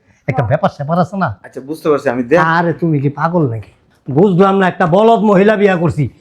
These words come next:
Speaker 1: এতদিন ধরে আমি কার হইলে সংসার করতেছি, হ্যাঁ? জামাই হইলে গাড়িতে যাও।
Speaker 2: চলো, চলো, চলো। আটো, আটো।
Speaker 1: কই, চল।
Speaker 2: চলো।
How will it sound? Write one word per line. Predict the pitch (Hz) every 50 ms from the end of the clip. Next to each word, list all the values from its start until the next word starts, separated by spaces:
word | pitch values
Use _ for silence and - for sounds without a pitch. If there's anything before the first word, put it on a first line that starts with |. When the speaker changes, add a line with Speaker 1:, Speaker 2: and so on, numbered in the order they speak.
| _ _ -
Speaker 1:
এতদিন | 233 247 240 240 220 190 240 240 240
ধরে | 262 262 262
আমি | 254 254
কার | 247 262 254 247
হইলে | 247 262 285 277
সংসার | 254 254 262 202 208 240 220
করতেছি, | 214 226 170 190 160 123 170 190
হ্যাঁ? | 247 277 277 - _ _ _ _ _ _ _ _
জামাই | - 196 220 233 233 240
হইলে | 240 240 262 262
গাড়িতে | 247 254 247 247 233 262 285 247
যাও। | 269 285 294 294 294 294 - _ _ _ _ _ _ _ _ _ _ _ _ _ _
Speaker 2:
চলো, | 349 349 359 339
চলো, | 339 349 349 330
চলো। | 302 320 330 330 269 254 - _ _ _ _ _ _ _ _ _ _ _ _ _
আটো, | - 339 370 381 370 359 381
আটো। | 349 - - - - _ _ _ - _ _ _ _ _ _ _ _ _ _ _ -
Speaker 1:
কই, | - 156 160 147 -
চল। | - - 165 156 - - - - - 143 - - 127 - - - _ _ _ _ _
Speaker 2:
চলো। | - 269 262 262 233